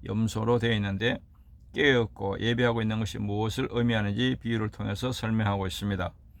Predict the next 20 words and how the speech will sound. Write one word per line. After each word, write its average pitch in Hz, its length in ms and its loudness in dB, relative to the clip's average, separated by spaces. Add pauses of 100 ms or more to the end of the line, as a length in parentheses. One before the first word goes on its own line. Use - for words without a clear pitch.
(1200)
일 139 120 -2
절 135 180 6
십삼 123 340 0
절은 120 280 2
이 120 180 2
비유를 117 300 2
말씀한 113 500 0
주님의 120 320 0
마음을 110 460 2
아는 113 180 0
것이 113 220 -2
중요합니다. 98 640 -2 (680)
첫째, 131 300 0
주님은 120 340 4
반드시 117 540 2
다시 123 260 0
오신다는 113 460 2
것을 123 320 0 (480)
말씀하시기 113 720 0
위해서입니다. 101 680 -2